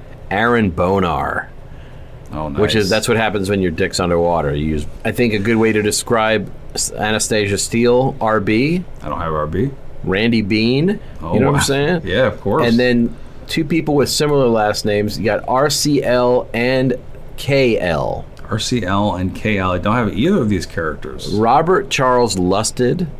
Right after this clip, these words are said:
Speaker 2: Oh, wow.
Speaker 1: And Christy
Speaker 2: Past tense.
Speaker 1: Luster.
Speaker 2: Ooh.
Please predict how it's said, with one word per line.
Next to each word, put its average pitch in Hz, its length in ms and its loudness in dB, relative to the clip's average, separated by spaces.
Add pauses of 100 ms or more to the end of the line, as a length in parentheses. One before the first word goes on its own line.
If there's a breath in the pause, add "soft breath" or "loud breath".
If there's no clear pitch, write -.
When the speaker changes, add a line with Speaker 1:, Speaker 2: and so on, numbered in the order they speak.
(140)
Speaker 2:
Oh, 78 140 -4
wow. 69 380 -6 (140)
Speaker 1:
And 95 180 -2
Christy 131 420 0
Speaker 2:
Past 113 100 2
tense. 95 100 4
Speaker 1:
Luster. 98 680 0 (240)
Speaker 2:
Ooh. 85 260 -4